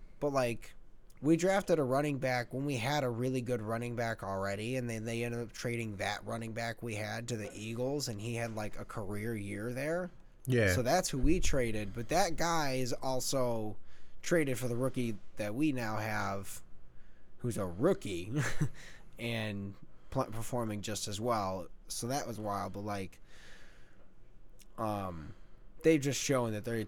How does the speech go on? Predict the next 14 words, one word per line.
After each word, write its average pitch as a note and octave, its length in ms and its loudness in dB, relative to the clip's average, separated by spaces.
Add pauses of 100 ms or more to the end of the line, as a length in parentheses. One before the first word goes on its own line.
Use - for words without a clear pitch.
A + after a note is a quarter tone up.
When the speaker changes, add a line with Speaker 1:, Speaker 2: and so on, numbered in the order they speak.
Speaker 1:
they A2+ 160 0
build G2+ 420 -4 (400)
a A2+ 60 -8
crazy G#2+ 580 -4
strong-ass G2 640 -4
team, G2+ 460 -8 (440)
and, F#2+ 380 -6
like, E2 460 -10 (920)
we B2+ 380 0
really A2 500 0
are G#2 240 -2
going G2+ 280 -4
to F#2+ 80 -6
be, F#2 480 -6